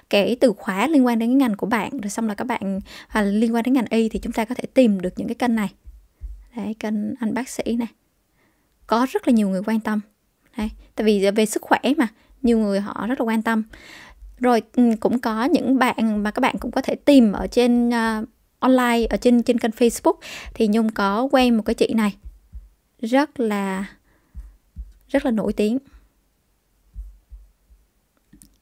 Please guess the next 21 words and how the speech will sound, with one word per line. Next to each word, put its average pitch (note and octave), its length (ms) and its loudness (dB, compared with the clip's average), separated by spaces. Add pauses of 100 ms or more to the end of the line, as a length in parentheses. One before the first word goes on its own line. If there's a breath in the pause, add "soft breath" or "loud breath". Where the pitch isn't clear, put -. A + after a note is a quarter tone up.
(380)
Chị G#3 200 -6
này G#3+ 200 -2
thì A3 60 -4
là G#3 120 -4
bác B3 180 -6
sĩ - 440 -2
ở G3+ 100 -4
Mỹ. G#3 320 -4 (400 soft breath)
Thì G#3 100 -8
chia A#3 160 2
sẻ A3 200 0
rất C#4+ 140 0
là C4+ 60 4
nhiều A3 340 4
những F#3+ 320 -2
cái G#3 240 -2
bí A3+ 240 0
quyết, D#4+ 280 2
những F#3+ 280 -2
cái, G3 400 -2
ờ, C#4 180 2